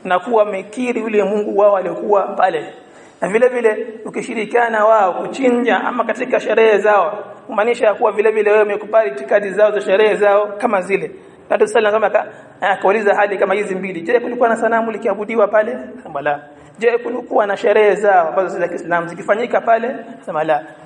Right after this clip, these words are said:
Eh, kuonyesha ya kuwa Muislamu takana kila wakati anafanya jambo lake angalie, "Je, jambo hili linaafiki,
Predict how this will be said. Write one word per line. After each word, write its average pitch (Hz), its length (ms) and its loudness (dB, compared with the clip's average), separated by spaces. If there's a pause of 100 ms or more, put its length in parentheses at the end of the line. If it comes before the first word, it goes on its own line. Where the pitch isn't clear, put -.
(200)
Eh, 185 160 4
kuonyesha 214 320 0
ya 185 60 4
kuwa 196 140 0
Muislamu 202 360 -2
takana 196 280 -2
kila 220 200 0
wakati 202 260 0
anafanya 190 300 -4
jambo 185 180 2
lake 190 260 0
angalie, 190 480 0
"Je, 208 200 2
jambo 202 240 2
hili 208 120 2
linaafiki, 196 720 -2